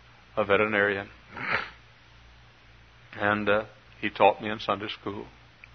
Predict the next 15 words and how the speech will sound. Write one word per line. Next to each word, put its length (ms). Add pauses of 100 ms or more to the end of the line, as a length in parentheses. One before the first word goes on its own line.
(260)
He 120
taught 280
the 60
class 380
when 120
Pee 200
Wee 160
Howard 340
and 100
Bob 300
Keys 220
and 100
I 80
were 80
together. 400